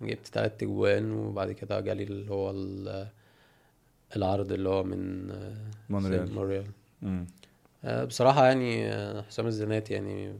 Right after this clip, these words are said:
Speaker 1: بشكره جدًا، ساعدني في اللي هو كابتن رضا، وكان مسؤولين وقتها في الجونة، يعني، مش عايز انسى اي حد، وكان حصري.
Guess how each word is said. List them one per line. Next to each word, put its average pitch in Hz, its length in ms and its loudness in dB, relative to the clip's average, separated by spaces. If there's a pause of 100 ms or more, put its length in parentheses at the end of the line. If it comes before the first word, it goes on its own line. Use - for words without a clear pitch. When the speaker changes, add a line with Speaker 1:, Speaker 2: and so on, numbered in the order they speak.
Speaker 1:
بشكره 104 380 -2
جدًا، 98 320 -2
ساعدني 98 380 -2
في 98 100 -12
اللي 95 240 -6
هو 98 160 2
كابتن - 380 -4
رضا، 98 400 0 (600)
وكان 104 160 2
مسؤولين 101 560 0
وقتها 101 240 0
في 98 120 -4
الجونة، 98 320 0
يعني، 95 160 0
مش 95 200 -4
عايز 98 240 -2
انسى 98 340 -2
اي 98 180 0
حد، 95 220 -6 (160)
وكان 95 540 -4 (120)
حصري. 98 460 -2